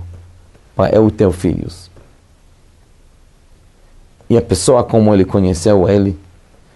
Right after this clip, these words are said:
como conhe-, ele conheceu a mágoa que ele tá passando todos esses anos, falou: "Olha, valeu, eu passo." Um ano depois,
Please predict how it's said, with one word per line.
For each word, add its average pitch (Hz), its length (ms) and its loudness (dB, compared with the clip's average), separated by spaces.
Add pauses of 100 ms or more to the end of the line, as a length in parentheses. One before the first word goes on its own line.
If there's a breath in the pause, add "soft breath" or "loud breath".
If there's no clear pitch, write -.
(380 soft breath)
como 120 240 0
conhe-, 98 440 0
ele 101 200 0
conheceu 101 600 0
a 95 60 2
mágoa 107 380 0
que - 100 -2
ele 101 140 4
tá 95 100 -2
passando 104 480 0
todos 113 300 0
esses 95 320 0
anos, 110 440 -2 (1300)
falou: 104 360 0
"Olha, 127 440 2 (1200)
valeu, 90 540 0
eu 90 100 0
passo." 85 440 -6 (2250)
Um 156 160 2
ano 127 180 2
depois, 98 640 0